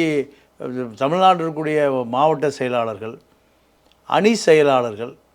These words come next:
கருத்து மோதல் வருகிற பொழுது அறிவாலயத்துக்கு வ-, வ-, வரவழைத்து அவர்களை சம-, சமரசம் படுத்துவது என்பது,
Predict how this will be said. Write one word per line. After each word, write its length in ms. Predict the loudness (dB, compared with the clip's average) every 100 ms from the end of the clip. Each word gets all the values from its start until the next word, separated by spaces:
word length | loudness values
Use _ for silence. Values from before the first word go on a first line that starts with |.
| _
கருத்து 420 | 0 2 2 -2 -2
மோதல் 300 | 0 2 2
வருகிற 380 | 0 -2 -4
பொழுது 640 | -4 -4 0 -2 -4 -10 -18 _ _ _ _ _ _ 0
அறிவாலயத்துக்கு 640 | 4 8 10 10 6 2 2
வ-, 520 | 2 2 0 -2 -6 -10
வ-, 140 | -8 -6
வரவழைத்து 840 | 0 2 4 2 0 -2 -4 -4 -4 _ _ _ _ _ _ -2
அவர்களை 320 | 0 2 2
சம-, 420 | 0 2 4 4
சமரசம் 600 | 2 2 2 2 0 -2
படுத்துவது 600 | 0 -2 -4 -4 -4 -2
என்பது, 520 | -4 -4 -2 -4 -4